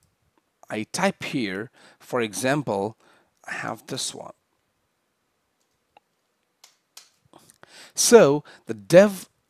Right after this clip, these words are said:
five five two eight five, this is my, uh, developer instance name, dot service hyphen now dot com. Now this is the base U R L.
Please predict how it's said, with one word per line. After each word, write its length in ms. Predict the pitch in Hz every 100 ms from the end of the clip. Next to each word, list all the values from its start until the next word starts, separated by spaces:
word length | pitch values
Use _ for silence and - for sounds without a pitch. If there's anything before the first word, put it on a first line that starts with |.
| _ _
five 380 | - - 131 139
five 420 | - 143 131 127 -
two 260 | - 175 170
eight 200 | 143 135
five, 360 | - - 78 -
this 160 | 135
is 160 | 147 131
my, 300 | 127 123 123 - - -
uh, 240 | 110 104
developer 480 | 101 127 127 127 139
instance 640 | 113 113 - - 101 -
name, 320 | 98 98 151 151 _ _ _ _ _ _ _ _ - - - -
dot 260 | - 139 -
service 460 | - 165 165 175
hyphen 460 | - 135 131 151 123
now 220 | 113 110
dot 280 | 110 107 -
com. 300 | - 92 -
Now 140 | 113 120
this 240 | 104 170
is 140 | 226 185
the 100 | 156
base 420 | 110 147 147 -
U 140 | 107 95
R 120 | 92
L. 160 | -